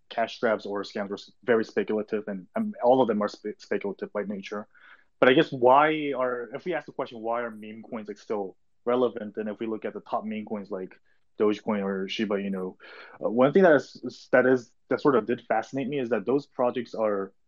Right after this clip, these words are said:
completely decentralized. Uh, like, they, they are not like other re-, uh, you can have, like, some really great, uh, project that's focused on utility and that has purpose, but it could be centralized. Well, meme coins that do survive and that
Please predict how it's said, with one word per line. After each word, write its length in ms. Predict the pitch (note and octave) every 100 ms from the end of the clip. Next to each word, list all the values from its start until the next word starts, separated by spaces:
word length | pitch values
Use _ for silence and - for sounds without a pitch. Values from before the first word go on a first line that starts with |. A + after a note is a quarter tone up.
| _
completely 640 | - B2 - - D3+ B2+ A2
decentralized. 720 | A2 G#2+ G2+ G2 F2 F2 - _ _ _ -
Uh, 220 | G#2+ G#2
like, 180 | A2+ A#2+
they, 160 | C#3 C3+
they 120 | C#3
are 420 | C3+ C3 A#2+ A2 _ _ _ _
not 120 | C3
like 160 | B2+ A#2
other 260 | B2 A#2+ A2+
re-, 260 | G#2+ A#2+ B2
uh, 220 | A#2+ A2+ A2 _
you 200 | D#3+ D#3
can 100 | E3+
have, 160 | D#3 C#3+
like, 140 | C3
some 120 | B2
really 200 | A#2+ B2+
great, 500 | A2 A2 A#2 A2 - -
uh, 220 | G#2+ G#2 G2 _ _
project 280 | B2+ A#2 A2
that's 120 | G#2
focused 320 | - A#2+ G#2
on 60 | A2
utility 540 | G2+ - A2+ G2+ -
and 80 | G#2
that 80 | F#2+
has 140 | G#2+ -
purpose, 400 | - A2 A2 G#2+
but 120 | A2+
it 80 | B2
could 100 | -
be 80 | C3+
centralized. 560 | A#2+ A2 G2 F#2 F2+ -
Well, 260 | A2 G#2 - - - _ -
meme 220 | B2+ C3+
coins 220 | D3 C#3
that 160 | B2 G#2
do 100 | B2
survive 540 | - A2 G#2 A2 A2+
and 160 | A2+ G#2
that 160 | G#2